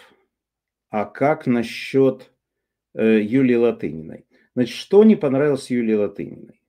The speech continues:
И, наверно, соответственно, Арестовичу. Э,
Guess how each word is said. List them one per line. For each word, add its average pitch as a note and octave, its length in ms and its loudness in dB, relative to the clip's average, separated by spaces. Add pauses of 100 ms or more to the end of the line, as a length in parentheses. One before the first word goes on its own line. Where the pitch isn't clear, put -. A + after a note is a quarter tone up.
(240)
И, G#2 100 -16
наверно, G2 760 -6
соответственно, G#2+ 680 -8
Арестовичу. F2+ 680 -12 (1700)
Э, A#2 400 0